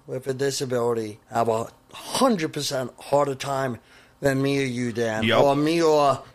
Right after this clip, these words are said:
Speaker 1: anybody else.
Speaker 2: Yeah.
Speaker 1: I go to the gym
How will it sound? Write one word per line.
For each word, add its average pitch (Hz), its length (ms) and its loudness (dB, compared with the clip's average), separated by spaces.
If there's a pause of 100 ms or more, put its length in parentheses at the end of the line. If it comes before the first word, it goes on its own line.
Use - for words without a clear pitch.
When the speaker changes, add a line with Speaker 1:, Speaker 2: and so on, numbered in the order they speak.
(200)
Speaker 1:
anybody 139 420 0
else. 104 360 -4
Speaker 2:
Yeah. 107 500 4 (600)
Speaker 1:
I 165 180 4
go 196 180 4
to 180 60 0
the 165 140 -2
gym 156 440 0